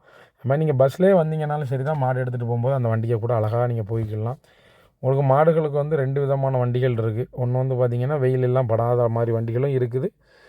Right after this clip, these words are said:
அது மாதிரி பார்த்தீங்கன்னா, நார்மலா ஓப்பன் பாடியில உள்ள வண்டியும் இருக்குது. எந்த வண்டியை நீங்க செலக்ட் பண்றீங்களோ பார்த்து சூப்பரா நம்ம பண்ணி அழகா ஏத்தி விட்டுறலாம். எல்லா மாட்டுக்குமே வந்து பார்த்தீங்கன்னா, நம்ம வந்து பார்த்தீங்கன்னா, குடல் புழு நீக்கங்கள் பண்ணியிருக்கோம். இன்னொன்னு வந்து பார்த்தீங்கன்னா,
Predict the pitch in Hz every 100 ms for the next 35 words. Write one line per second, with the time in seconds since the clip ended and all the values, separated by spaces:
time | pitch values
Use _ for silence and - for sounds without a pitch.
0 | - _ - 135 143 147 139 139 143 147
1 | 160 151 135 131 131 131 139 151 131 135
2 | 135 139 135 127 123 120 120 120 120 117
3 | 117 113 110 131 110 110 123 - - -
4 | - _ - 135 165 160 160 170 156 139
5 | 131 135 127 135 123 123 127 143 120 120
6 | 120 139 131 117 123 127 120 127 120 117
7 | 123 110 113 127 113 117 120 113 110 117
8 | 147 185 _ _ - - _ 135 165 190
9 | 165 160 156 160 165 170 156 147 139 135
10 | 139 151 139 135 135 135 131 123 123 135
11 | 127 127 131 127 127 117 117 120 110 113
12 | 113 113 147 147 131 135 131 135 123 120
13 | 120 131